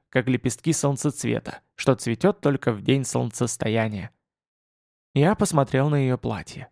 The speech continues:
Изумрудно-зеленое, с белой канвой, похожей на тонкие стебли, по краям подола и рукавов. «В замке тоже чтят традиции, разве что делают это более сдержанно»,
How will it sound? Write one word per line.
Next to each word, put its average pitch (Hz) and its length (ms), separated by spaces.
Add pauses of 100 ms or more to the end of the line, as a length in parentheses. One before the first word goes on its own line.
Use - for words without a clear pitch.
(200)
Изумрудно-зеленое, 120 1160
с 98 80
белой 123 320
канвой, 120 500
похожей 110 460
на 113 120
тонкие 110 380
стебли, 165 480 (300)
по 143 100
краям 127 380
подола 123 500
и 127 40
рукавов. 117 520 (1040)
«В 127 80
замке 160 420
тоже 208 360
чтят - 400
традиции, 123 580
разве 143 320
что 139 200
делают 147 420
это 131 160
более 120 280
сдержанно», 113 680